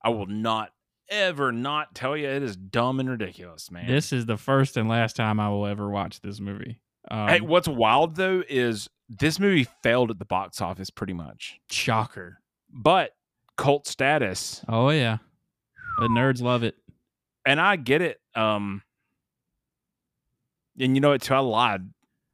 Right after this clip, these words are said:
Speaker 1: Uh, it, like, sorry, going back to soundtrack stuff. There's another synthesizer. So, like, the Moog, heavily used. Uh, there's a, it's called a Fairlight C M I. If you can
Speaker 2: Uh-huh.
Speaker 1: find one now, it's, like,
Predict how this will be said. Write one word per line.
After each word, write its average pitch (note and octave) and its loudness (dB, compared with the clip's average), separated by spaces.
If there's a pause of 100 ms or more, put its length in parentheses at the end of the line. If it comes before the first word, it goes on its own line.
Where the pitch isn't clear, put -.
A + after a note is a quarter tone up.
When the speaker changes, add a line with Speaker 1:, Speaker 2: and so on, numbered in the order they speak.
Speaker 1:
Uh, B2+ 2 (120)
it, D3+ -14
like, A2+ -2 (1040)
sorry, G#2+ 0
going C3 2
back A#2+ 2
to G#2 -6
soundtrack G2+ -4
stuff. F2+ -6 (560)
There's A#2+ -2
another C#3 6
synthesizer. G2 -2
So, - -4
like, A#2+ -2
the A2 -6
Moog, C#3 2 (640)
heavily C#3+ 0
used. G2+ -2 (520)
Uh, G2+ 2
there's G#2 -4
a, G2 -4 (180)
it's - -12
called C#3+ 0
a A2+ -2 (180)
Fairlight C#3+ -2 (140)
C - -4
M A2 0
I. F#2 0 (520)
If - -4
you D3 6
can A#2 6
Speaker 2:
Uh-huh. G#2 2
Speaker 1:
find B2+ 2
one D3+ 0
now, D3 0
it's, D3+ -6
like, E3 -2